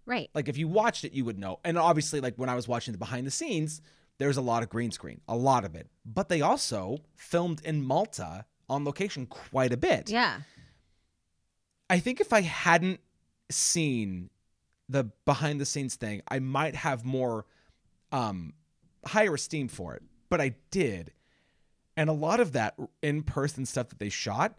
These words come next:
Speaker 2: I think got cut. Um,
Speaker 1: Really?
Speaker 2: well, so there's a very specific moment, and maybe I'll, I'll wait, um,
Speaker 1: <clears throat>
Speaker 2: to get into it. Basically, and so here's the plot.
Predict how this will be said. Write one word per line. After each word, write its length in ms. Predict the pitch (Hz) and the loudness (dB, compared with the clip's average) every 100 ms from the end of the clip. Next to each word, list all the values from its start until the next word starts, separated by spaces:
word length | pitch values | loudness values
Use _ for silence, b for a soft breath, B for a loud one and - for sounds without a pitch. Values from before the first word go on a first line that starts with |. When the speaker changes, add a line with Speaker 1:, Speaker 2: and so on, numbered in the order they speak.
| - | -10
Speaker 2:
I 80 | 120 | -12
think 360 | - 185 233 | -6 -6 -4
got 260 | - 80 - _ _ _ _ - | -6 -8 -10 _ _ _ _ -10
cut. 360 | 110 185 165 - _ _ _ _ _ _ _ - - | -4 -2 -4 -10 _ _ _ _ _ _ _ -20 -8
Um, 400 | 120 117 95 87 | -4 -4 -4 -4
Speaker 1:
Really? 520 | 185 240 285 208 156 151 | 2 4 4 2 0 2
Speaker 2:
well, 200 | 220 214 | 2 2
so 220 | - 233 | 4 4
there's 220 | 180 214 220 | 6 4 6
a 40 | |
very 220 | 240 285 | 6 4
specific 400 | - 196 196 151 | 0 -4 -4 -4
moment, 280 | 131 127 135 | -2 -2 -2
and 120 | 170 - 180 | -6 -2 2
maybe 240 | 226 254 | 4 6
I'll, 160 | 190 - | 4 6
I'll 140 | 156 | 4
wait, 380 | 131 139 110 - - - | 6 4 4 -2 -8 0
um, 640 | 135 113 95 277 226 180 | 2 2 0 0 0 -4
Speaker 1:
<clears throat> 40 | 165 | -2
Speaker 2:
to 120 | 165 | 0
get 160 | 156 | 2
into 320 | 143 127 117 104 | 2 0 -2 -4
it. 120 | - _ _ _ _ _ _ - - | -6 _ _ _ _ _ _ -12 0
Basically, 460 | 135 214 - 180 185 | 6 6 6 0 0
and 220 | 160 156 | -2 -4
so 120 | 147 165 | 0 2
here's 200 | 170 160 | 2 2
the 80 | |
plot. 380 | 120 123 98 76 | -2 -2 -4 -4